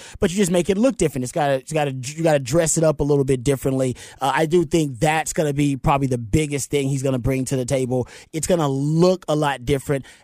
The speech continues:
and that's a big part of being able to create turnovers, right? One of the things that, that, that, going back to the Cowboys, I don't know why the Cowboys are on my mind a lot today, but they are.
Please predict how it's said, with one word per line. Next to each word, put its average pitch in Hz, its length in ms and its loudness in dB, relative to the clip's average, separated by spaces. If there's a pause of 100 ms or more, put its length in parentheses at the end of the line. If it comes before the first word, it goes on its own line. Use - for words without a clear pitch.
and 151 140 -6
that's 196 200 0
a 262 60 4
big 143 460 0
part 170 360 2 (100)
of 147 280 0
being 156 140 2
able 151 140 2
to 143 40 -2
create 151 300 0
turnovers, 208 640 0 (380)
right? 160 160 2
One 170 240 2
of - 0 -
the 165 100 -2
things 180 300 2
that, 147 260 0
that, 139 140 -4
that, 143 240 -8
going 127 160 -4
back 139 140 -6
to 156 60 -12
the 151 60 -8
Cowboys, 147 540 0 (260)
I 139 40 -4
don't 139 40 -2
know 143 80 0
why 147 120 2
the 135 60 -2
Cowboys 151 420 0
are - 20 2
on 131 80 2
my 127 100 0
mind 123 200 0
a 120 40 -4
lot 120 160 -4
today, 120 200 -4
but 120 100 -12
they 120 100 -6
are. 139 220 -4